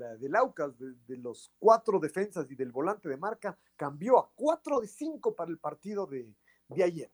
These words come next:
¿no? A, a, algunas cosas, eh, por decisión propia del técnico, o, o otras por, ah,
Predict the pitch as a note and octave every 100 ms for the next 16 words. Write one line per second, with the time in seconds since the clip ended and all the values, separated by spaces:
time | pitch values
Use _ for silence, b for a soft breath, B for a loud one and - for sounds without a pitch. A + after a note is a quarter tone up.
0 | _ D3 F#3+ - D#3+ - D3+ D3+ G3 A#3
1 | C4+ - B3+ C4 B3 - _ _ _ _
2 | E3 D#3+ C#3+ E3+ E3 E3 - E3 A#3+ A#3
3 | A3+ B3+ C4 G3+ E3 - C4 C4 - A#3+
4 | A3+ _ _ _ - D#3+ D3+ - F3+ F3+
5 | A3 A#3 A#3 G#3+ _ F3+ D3+ C#3 C3 B2+
6 | A#2 G#2+ G2